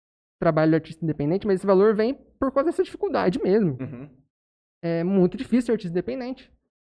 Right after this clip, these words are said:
Speaker 1: porque realmente é, é muito custoso fazer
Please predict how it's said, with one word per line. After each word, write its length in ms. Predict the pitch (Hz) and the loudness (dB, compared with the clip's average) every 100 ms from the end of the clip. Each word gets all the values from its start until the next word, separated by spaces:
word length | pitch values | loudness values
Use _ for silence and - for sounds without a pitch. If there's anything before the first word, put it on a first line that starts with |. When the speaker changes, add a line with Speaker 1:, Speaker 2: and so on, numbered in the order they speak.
| - | -8
Speaker 1:
porque 380 | 226 214 202 202 _ - | 0 4 4 2 _ -4
realmente 500 | 214 220 175 180 226 | 0 2 0 0 -2
é, 280 | 214 196 | -2 0
é 40 | 196 | 0
muito 280 | 175 175 - | 0 -4 -8
custoso 720 | 220 226 - 208 190 160 127 _ - | -10 -8 -2 0 2 -2 -12 _ -6
fazer 460 | 165 147 156 180 | -4 0 0 0